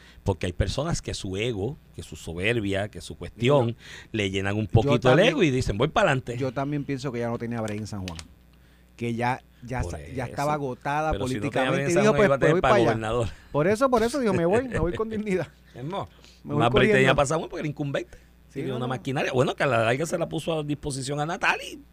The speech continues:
Speaker 2: Y cerca estuvo.
Speaker 1: Digo, no estuvo cerca. Tú sabes que eso es una falacia y un mito que repetimos aquí por inconsciencia muchas veces y todo el mundo repite.
Speaker 2: Porque hubo
Speaker 1: Que ma-,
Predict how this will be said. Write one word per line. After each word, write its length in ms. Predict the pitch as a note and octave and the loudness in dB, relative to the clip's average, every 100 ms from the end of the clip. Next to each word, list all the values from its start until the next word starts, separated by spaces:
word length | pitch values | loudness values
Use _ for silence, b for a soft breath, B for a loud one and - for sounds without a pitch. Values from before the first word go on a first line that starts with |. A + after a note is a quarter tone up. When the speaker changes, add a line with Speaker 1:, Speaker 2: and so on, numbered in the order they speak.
| - | -14
Speaker 2:
Y 80 | B2+ | -10
cerca 260 | F3+ F3+ | -8 -8
estuvo. 300 | E3+ D#3 A2+ - B B B - - | -8 -6 -8 -10 B B B -18 -10
Speaker 1:
Digo, 180 | - | -6
no 80 | C#3+ | -6
estuvo 280 | E3 A#3 D#4+ | -6 -6 -4
cerca. 360 | - A#2+ D3 - | -4 -4 -6 -8
Tú 120 | E3 | -4
sabes 180 | A3+ A3 | -4 -4
que 80 | - | -2
eso 140 | A3 | -2
es 60 | G3+ | -2
una 140 | G3+ | -4
falacia 440 | - F#3 F#3 - | -4 -4 -4 -4
y 80 | C#3+ | -4
un 80 | C#3+ | -4
mito 200 | D#3+ C3+ | -6 -8
que 80 | A2 | -8
repetimos 540 | G#2 G2+ F2+ A2 C3 | -8 -8 -10 -8 -10
aquí 220 | C3+ - | -10 -10
por 180 | A#2 B2 G2+ B B B | -8 -6 -6 B B B
inconsciencia 800 | G#2+ G#2 - G2+ - A#2 A2+ C3+ | -12 -10 -8 -8 -6 -6 -4 -2
muchas 320 | A#2+ A#2 A#2+ | -4 0 0
veces 280 | A2 A#2+ A#2 | 0 -2 -2
y 60 | F#2+ | -2
todo 120 | G2+ | -2
el 60 | G#2+ | 0
mundo 160 | A#2+ | 2
repite. 380 | A#2+ A#2 B2 D#2+ B | 2 0 -4 -6 B
Speaker 2:
Porque 180 | - C3 | -8 -2
hubo 100 | E3 | 4
Speaker 1:
Que 100 | C#3+ | 6
ma-, 180 | B2 | 6